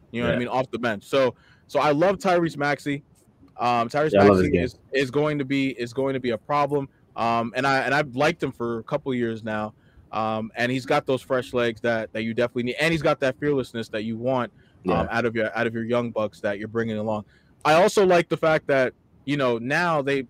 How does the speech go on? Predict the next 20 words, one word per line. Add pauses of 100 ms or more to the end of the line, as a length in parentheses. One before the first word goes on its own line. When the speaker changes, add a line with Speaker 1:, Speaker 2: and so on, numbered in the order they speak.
Speaker 1:
they
didn't
have
to
give
up
Tobias,
they
didn't
have
to
give
up
Matthias (160)
Tib-,
uh,
excuse
me,
Thybulle, (200)
Speaker 2:
Yeah.